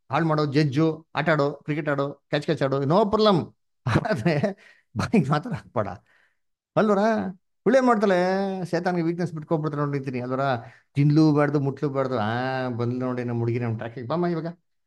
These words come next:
ಅಂತ ಮಾಡು ಕ್ಲೀನಾಗೆ ಸೀದಾ. ಇನ್ನೊಂದು ಹೇಳಿ, ಹೇಳಿ, ಹೇಳಿ ಹಂಗೇನ್ ಮಾಡ್ತಾನೆ? ಪಾಪ ಮಾಡಿಸ್ಬಿಡ್ತಾನೆ. ಅದಕ್ಕೆ ದೇವ್ರ ಮಕ್ಳು,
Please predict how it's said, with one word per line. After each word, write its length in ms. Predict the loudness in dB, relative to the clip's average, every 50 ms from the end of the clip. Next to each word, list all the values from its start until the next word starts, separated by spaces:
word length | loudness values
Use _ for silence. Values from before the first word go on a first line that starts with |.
| _ -8
ಅಂತ 100 | -4 0
ಮಾಡು 200 | 2 2 2 0
ಕ್ಲೀನಾಗೆ 580 | 2 2 2 2 2 2 0 -4 -6 -8 -6 0
ಸೀದಾ. 540 | 0 2 2 4 2 0 0 -4 -12 _ _ _ _ _ _ _ _ -2
ಇನ್ನೊಂದು 300 | 0 2 2 2 2 4
ಹೇಳಿ, 260 | 2 2 2 2 0
ಹೇಳಿ, 240 | 0 -2 -2 -2 -2
ಹೇಳಿ 220 | -2 -2 -2 -2
ಹಂಗೇನ್ 240 | -2 -2 0 -2 -2
ಮಾಡ್ತಾನೆ? 240 | -4 -4 -8 -8 -6
ಪಾಪ 220 | -6 -4 -4 -2
ಮಾಡಿಸ್ಬಿಡ್ತಾನೆ. 680 | -2 -2 -2 -4 -8 -10 -12 -14 -14 -14 -14 -14 -10 -8
ಅದಕ್ಕೆ 280 | -6 -4 -2 -2 -2 0
ದೇವ್ರ 220 | 0 0 0 0
ಮಕ್ಳು, 420 | -2 -4 -4 -6 -4 -2 -2 -2